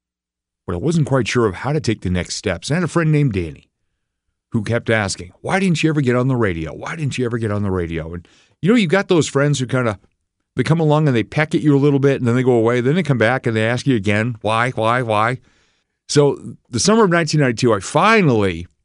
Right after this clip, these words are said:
called a radio station and talked to a D J named Cindy. I said, "Cindy, I'm thinking of getting into radio. What should I do?" And she said, "Well, there's a great broadcast school down near Boston." So I borrowed several thousand dollars from my grandfather, went to broadcast school for an eight-week program,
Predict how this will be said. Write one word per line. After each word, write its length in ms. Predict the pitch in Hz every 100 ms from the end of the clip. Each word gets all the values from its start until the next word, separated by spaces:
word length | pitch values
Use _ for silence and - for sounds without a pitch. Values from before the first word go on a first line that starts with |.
| _ _ _ _ _ -
called 280 | 117 123
a 60 | 107
radio 320 | 98 98 104
station 500 | 107 - 87 - 85
and 120 | 85
talked 280 | - 101 101
to 140 | 123 117
a 60 |
D 160 | 101 92
J 180 | 92 92
named 180 | 104
Cindy. 440 | - 90 76 76 _
I 520 | _ _ _ _ _
said, 180 | - -
"Cindy, 200 | 175 156
I'm 100 | 143
thinking 320 | 165 147 143
of 60 | 120
getting 200 | 127 127
into 160 | 107 107
radio. 260 | 110 95
What 200 | 87 98
should 160 | - 101
I 40 |
do?" 200 | 90 87
And 80 | 78
she 80 | -
said, 140 | 135
"Well, 200 | 147 214
there's 160 | 165 110
a 60 |
great 220 | 120 214 151
broadcast 460 | 135 101 98 90
school 200 | - 95
down 400 | 90 123 156 160
near 240 | 113 107 113
Boston." 640 | 90 85 82 - 87 - _ _ _ _ -
So 120 | 123
I 40 |
borrowed 360 | 107 131 156 113
several 300 | - 175 180
thousand 580 | - 147 170 175 160 147
dollars 320 | 139 131 117
from 140 | 123
my 80 | 113
grandfather, 640 | 95 101 98 95 90 90
went 240 | 92 175 -
to 80 |
broadcast 560 | 95 127 131 - 117 107
school 240 | - 127
for 120 | 120 98
an 140 | 98
eight-week 440 | 135 185 143 139 -
program, 500 | 107 85 80 73